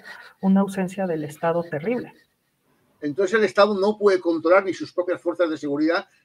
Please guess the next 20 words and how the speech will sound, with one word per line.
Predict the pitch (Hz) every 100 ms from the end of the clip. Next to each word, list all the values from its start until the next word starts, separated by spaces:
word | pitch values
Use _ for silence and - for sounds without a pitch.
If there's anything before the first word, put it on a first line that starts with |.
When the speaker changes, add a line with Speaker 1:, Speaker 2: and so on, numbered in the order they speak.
| 160
Speaker 2:
ni | 170
su | - -
propio | 185 185 190
poder | 156 160
judicial, | - 160 131 143 120 - _ _ _ _
con | 156
lo | 147
cual | 170 170
México | 185 190 214 220 - _ _
está | - 151 - 170 175
en | 175
un | 180
estado | 156 185 196 175
de | 147
falta | 170 170 156
de |
independencia | 147 139 135 135 165 156
del | 139
poder | 135 151
judicial | 156 165 185 -